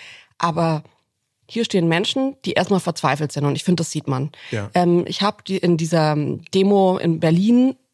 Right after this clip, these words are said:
Speaker 1: vor Silvester letztes Jahr, ähm, auch ganz viele Kinder mitfahren sehen und Jugendliche mitfahren sehen, junge Menschen. Und dann würde ich halt sagen, okay, hier geht's nicht nur um alte und neue Welt, hier geht's tatsächlich um Umstände, die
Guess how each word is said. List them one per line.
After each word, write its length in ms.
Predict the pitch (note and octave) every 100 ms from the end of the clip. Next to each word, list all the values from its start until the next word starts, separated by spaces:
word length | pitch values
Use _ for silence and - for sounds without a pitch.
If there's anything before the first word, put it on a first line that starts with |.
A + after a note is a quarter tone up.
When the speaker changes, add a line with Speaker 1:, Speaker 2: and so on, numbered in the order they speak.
| _ _ _
Speaker 1:
vor 220 | - E3+
Silvester 480 | E3 D#3 F3+ - G#3+
letztes 340 | G3 - G3 G3
Jahr, 220 | F#3 F#3 - - - _ -
ähm, 380 | E3+ E3+ E3+ -
auch 160 | F3+ -
ganz 200 | E3 E3
viele 280 | - F#3+ F3+
Kinder 400 | - E4 B3+ C#3
mitfahren 420 | C#3+ - C3+ C#3+
sehen 240 | D3 D3
und 160 | D#3 D#3
Jugendliche 500 | A#3+ B3 D#3 D3+ C#3+
mitfahren 440 | C#3+ - D#3+ D#3+
sehen, 180 | D3+ D#3
junge 300 | D3 G#3+ G3+
Menschen. 460 | D#3 C#3+ C#3 C#3+ D3 - - - - _ -
Und 380 | F#3+ F#3 - _ _ _ _ _ _ _ _ _ _ _ -
dann 260 | F#3 G3
würde 180 | G#3+ G#3
ich 240 | F3+ - A3+
halt 160 | G#3
sagen, 340 | F#3 F3+ G3+ G3
okay, 240 | - G#3+
hier 100 | G3+
geht's 260 | F#3 G#3+ -
nicht 200 | F#3+ -
nur 180 | D#3+ D#3+
um 100 | D#3+
alte 420 | D#3+ D#3+ D#3+ D#3
und 140 | D3+
neue 360 | D#3+ D#3 D3+ D3
Welt, 320 | D#3 F3+ G#3
hier 100 | F#3+
geht's 300 | D#3+ G#3 -
tatsächlich 560 | - D#3+ G#3+ A3+ G#3+ F#3
um 120 | E3
Umstände, 680 | - G3+ - G3 F#3+ F#3+ F#3 - - - _ _
die 260 | G3+ G#3